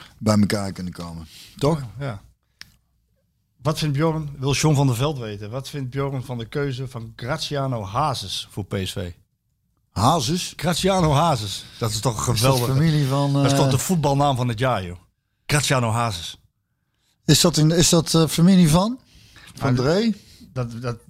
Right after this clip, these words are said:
Speaker 2: moet haast, hè? Als je met zo'n achternaam, maar nee, ik, dat weet ik niet, maar... Hij
Speaker 1: Ik weet, ik, ik, dat, ja, dat zegt mij niks.
Speaker 2: Negen jaar.
Speaker 1: Negen jaar en die is, die is ge-, die is gekocht.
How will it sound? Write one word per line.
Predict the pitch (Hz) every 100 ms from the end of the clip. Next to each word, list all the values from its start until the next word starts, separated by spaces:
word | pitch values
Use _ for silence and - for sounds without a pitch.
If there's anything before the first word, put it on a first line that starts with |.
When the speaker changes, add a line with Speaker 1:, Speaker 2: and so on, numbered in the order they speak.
| 107
Speaker 2:
moet | 233
haast, | 202 123 -
hè? | 175 175
Als | 135
je | 151
met | 135
zo'n | 147
achternaam, | 156 139 135
maar | 127
nee, | 135 135
ik, | 123 120 127
dat | 127
weet | 127
ik | 123
niet, | 110
maar... | 120
Hij | 135
Speaker 1:
Ik | 147
weet, | 165 190 185 156
ik, | 147
ik, | 156 -
dat, | 180 135
ja, | 170 143 147
dat | 120
zegt | 156 143
mij | 156
niks. | 151 139
Speaker 2:
Negen | 214 190
jaar. | 190 131 98 - _ _ _
Speaker 1:
Negen | 120 185 196 180
jaar | 185 196
en | 202
die | 185
is, | 175 -
die | 156 151
is | 147 - 160
ge-, | 160 165
die | 147
is | 160 -
gekocht. | 131 208 196 - -